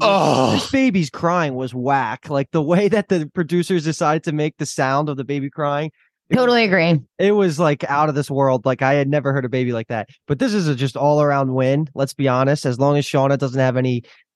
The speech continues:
Speaker 2: like, permanent damage, which we know because she survives, she doesn't. So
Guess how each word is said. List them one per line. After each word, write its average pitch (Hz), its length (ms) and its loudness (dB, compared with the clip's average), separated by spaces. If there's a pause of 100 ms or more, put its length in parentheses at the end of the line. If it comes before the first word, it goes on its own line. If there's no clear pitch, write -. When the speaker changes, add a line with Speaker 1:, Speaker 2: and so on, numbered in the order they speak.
(160)
Speaker 2:
like, 113 180 -4
permanent 123 440 0
damage, 123 420 0
which - 340 -6
we 123 100 2
know 117 440 2
because 120 240 -6
she - 140 -8
survives, 110 480 0
she - 180 -14
doesn't. 113 420 -4
So 113 340 -4